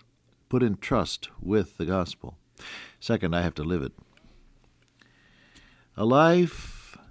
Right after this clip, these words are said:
that doesn't measure up to the truth of the gospel makes the proclamation of the gospel not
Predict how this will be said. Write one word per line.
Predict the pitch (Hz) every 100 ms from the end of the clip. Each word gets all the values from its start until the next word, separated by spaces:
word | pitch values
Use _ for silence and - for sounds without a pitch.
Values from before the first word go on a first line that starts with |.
| -
that | 98 -
doesn't | 143 139 -
measure | 120 131 123 117
up | 76 - _ _ _ _ _ _ _ _ _ _ _ -
to | 101
the | 98
truth | - 170 175 -
of | 80
the | -
gospel | 82 80 80 - 87 98 117 _ _ _ _ _ _ _ _ _ - - - - -
makes | 110 139 135 -
the | - -
proclamation | 107 107 - 90 92 156 202 - 98 - - _ _ _ _ _ _ _
of | 87 78
the | 78
gospel | 80 76 67 - 76 76 - _ _ _ _
not | 85 87 98 107 101 - -